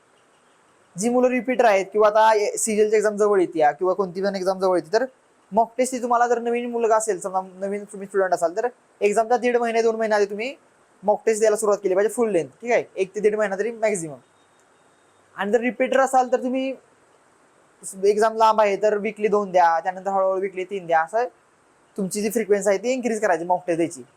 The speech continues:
आपला मॉक टेस्ट द्यायचा हेतू काय असतो, तर तुम्हाला तुमची लेवल समजते, कुठं चुका करताय समजतं.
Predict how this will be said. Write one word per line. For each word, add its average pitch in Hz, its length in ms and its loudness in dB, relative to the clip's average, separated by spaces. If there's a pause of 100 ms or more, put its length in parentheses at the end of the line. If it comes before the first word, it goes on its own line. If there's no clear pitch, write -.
(200)
आपला 226 200 0
मॉक 240 240 0
टेस्ट 254 100 0
द्यायचा 247 180 0
हेतू 247 200 -2
काय 240 120 2
असतो, 226 160 -10
तर 220 120 0
तुम्हाला 226 240 0
तुमची 226 220 -12
लेवल 214 200 4
समजते, 190 440 -4 (1000)
कुठं 220 160 0
चुका 226 180 2
करताय 208 240 2
समजतं. 180 500 0